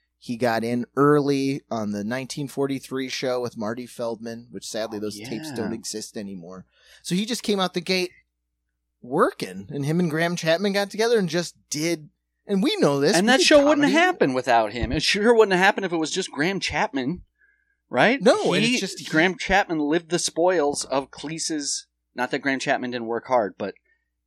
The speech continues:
Speaker 2: you need to have a worker bee that went home to his hotel room and went over the edits.
Speaker 1: Sure,
Speaker 2: While
Speaker 1: of
Speaker 2: Graham
Speaker 1: course.
Speaker 2: Chapman, who we all idolize 'cause he went out and fucking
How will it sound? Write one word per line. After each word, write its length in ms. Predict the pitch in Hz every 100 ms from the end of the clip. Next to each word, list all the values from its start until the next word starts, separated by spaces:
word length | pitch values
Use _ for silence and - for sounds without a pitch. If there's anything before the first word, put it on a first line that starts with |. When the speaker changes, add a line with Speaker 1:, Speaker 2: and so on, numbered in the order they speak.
| _
Speaker 2:
you 140 | - 120
need 200 | 131 135
to 40 |
have 120 | 135
a 60 | 131
worker 340 | 131 139 127
bee 240 | 104 110 104
that 120 | 101
went 160 | 113
home 180 | 117 117
to 60 | 117
his 120 | 104
hotel 420 | 120 110 127 131
room 380 | 123 107 98 98
and 160 | 107 110
went 160 | 113
over 200 | 110 104 101
the 180 | 110
edits. 500 | 123 131 104 - - -
Speaker 1:
Sure, 200 | - 403
Speaker 2:
While 80 | 123
Speaker 1:
of 40 |
Speaker 2:
Graham 220 | 131 127
Speaker 1:
course. 100 | 220
Speaker 2:
Chapman, 460 | 151 156 139 127 175 - _
who 100 | -
we 180 | 180 165
all 320 | 156 147 147
idolize 480 | - 226 220 139 151
'cause 180 | - 165
he 120 | 185
went 180 | 247 175
out 160 | 131 160
and 120 | 160
fucking 440 | - 180 190 190